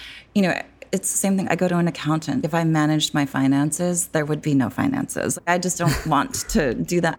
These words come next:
Oftentimes people are doctors or lawyers, or they do things that I can't do. And there's this weird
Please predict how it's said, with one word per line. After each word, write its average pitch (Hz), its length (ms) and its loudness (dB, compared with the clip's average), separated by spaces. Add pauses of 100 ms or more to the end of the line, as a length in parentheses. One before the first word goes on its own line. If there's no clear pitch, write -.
(160)
Oftentimes 175 460 0
people 170 260 -2
are 170 140 0
doctors 185 600 -2
or 240 140 0
lawyers, 156 640 0
or 165 220 2
they 196 120 2
do 233 200 0
things 254 260 4
that - 220 -2
I 196 340 0 (160)
can't 214 380 0
do. 131 340 0 (100)
And 156 260 2 (260)
there's 196 240 0
this 202 240 -2
weird 247 400 0